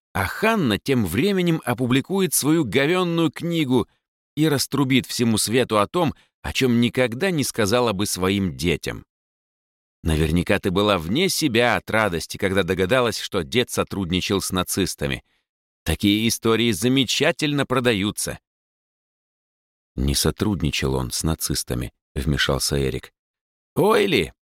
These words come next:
Он просил Ханну уничтожить кассеты и сжечь рукопись. Умолял. А ты никогда не задумывалась о том, что не запродай ты историю его жизни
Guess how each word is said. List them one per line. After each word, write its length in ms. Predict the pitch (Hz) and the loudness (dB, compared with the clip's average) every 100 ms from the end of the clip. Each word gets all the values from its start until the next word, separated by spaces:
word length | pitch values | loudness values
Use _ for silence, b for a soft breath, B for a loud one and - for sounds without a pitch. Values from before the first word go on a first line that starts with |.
| _ _ _ | _ _ _
Он 240 | 165 190 160 | 0 0 2
просил 340 | 180 - 190 | 2 4 2
Ханну 400 | - 190 180 175 | 2 0 2 0
уничтожить 720 | - 180 185 - 196 156 135 | 0 0 0 0 0 2 0
кассеты 460 | - 147 - 139 98 | 0 0 0 0 0
и 180 | 120 120 | 0 0
сжечь 400 | 92 156 160 127 | 0 0 -2 0
рукопись. 600 | 135 107 98 95 - - _ _ _ _ - | 0 0 0 2 0 -4 _ _ _ _ -4
Умолял. 800 | 80 87 107 120 127 120 67 - _ _ _ _ _ _ | 2 2 2 2 2 0 -2 -10 _ _ _ _ _ _
А 120 | - 69 | -4 0
ты 160 | 90 | 4
никогда 480 | 98 101 113 131 190 | 4 2 -2 0 2
не 100 | 175 | 2
задумывалась 720 | 127 139 135 143 113 107 107 | 2 0 2 2 2 2 2
о 80 | 113 | -2
том, 220 | - 147 | 0 -2
что 220 | 107 - 120 | -2 -2 -2
не 160 | 127 | 0
запродай 760 | 117 135 - 165 147 151 185 113 | 0 -2 0 -2 -2 0 0 -2
ты 160 | - 98 | 0 -2
историю 640 | - 117 - 139 90 78 80 | 0 -4 -2 0 2 2 2
его 240 | 98 110 | 2 0
жизни 460 | 107 131 85 90 | 0 0 0 0